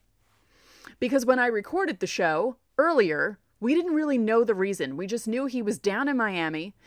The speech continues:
He didn't show up for practice. We could have deduced that that would be the reason, but now we have the official reason because the Yankees were being a little secretive. Yes, they came out with the news that he missed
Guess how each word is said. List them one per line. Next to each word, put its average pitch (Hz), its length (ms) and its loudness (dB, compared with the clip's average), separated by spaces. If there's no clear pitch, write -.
He 202 140 -6
didn't 262 260 -2
show 233 260 -2
up - 140 -4
for 202 80 -10
practice. 165 640 -4
We 294 120 -4
could 453 160 4
have 285 120 2
deduced 196 720 -4
that 190 220 -2
that 185 220 0
would 180 120 -2
be 190 120 0
the 180 100 0
reason, 180 500 -4
but 277 120 0
now 311 180 2
we 320 140 -2
have 277 200 0
the 233 120 0
official 262 500 -4
reason 208 460 -4
because 165 200 -8
the 208 100 -10
Yankees 226 280 -10
were 185 80 -8
being 175 220 -6
a 156 60 -4
little 208 840 -6
secretive. 247 840 -14
Yes, 226 260 -4
they 220 120 -2
came 208 240 -8
out 208 180 -4
with 233 120 -8
the 240 60 -6
news 233 320 -4
that 185 100 -4
he 170 140 -6
missed 156 440 -8